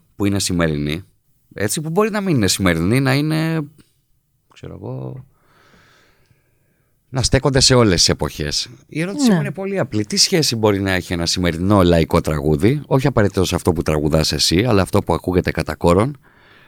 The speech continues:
Speaker 1: με τα βιώματα που είχαν εκείνοι οι δημιουργοί του παλιού ελληνικού τραγουδιού;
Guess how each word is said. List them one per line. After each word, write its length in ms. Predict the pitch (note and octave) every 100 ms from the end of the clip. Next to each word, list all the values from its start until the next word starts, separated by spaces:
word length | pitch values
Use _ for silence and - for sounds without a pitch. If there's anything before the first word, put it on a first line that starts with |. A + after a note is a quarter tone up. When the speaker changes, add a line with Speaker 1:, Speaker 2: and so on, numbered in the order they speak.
| _
Speaker 1:
με 220 | B2+ C3+ C3+ -
τα 500 | C#3+ C#3 C#3 C#3 C3+
βιώματα 580 | B2 B2+ D3 D#3+ E3 D#3+
που 100 | D#3
είχαν 200 | D3+ D#3
εκείνοι 380 | C3+ - C#3+ A#2
οι 60 |
δημιουργοί 500 | G2 G2 F#2+ G2 E3
του 140 | D#3+ C#3
παλιού 500 | C3 B2+ B2+ F#2 D#2 _ _ _ _ _ -
ελληνικού 480 | F2+ E2+ D#2 -
τραγουδιού; 600 | C#2+ C#2+ C#2 B1+ C2 A1+